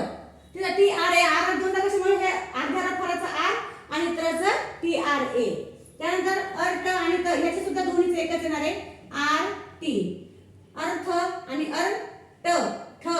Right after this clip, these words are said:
मग याचं काय आहे? आर टी एच. अर्ध आणि अर्धचं आर डी. अर्ध आणि अर्धचं काय? मग आर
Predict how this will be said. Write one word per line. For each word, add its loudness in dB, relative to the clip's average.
मग -6
याचं -4
काय -4
आहे? -4
आर 0
टी -2
एच. -2
अर्ध -2
आणि 2
अर्धचं 2
आर 2
डी. -2
अर्ध 0
आणि 2
अर्धचं -2
काय? -4
मग -2
आर -2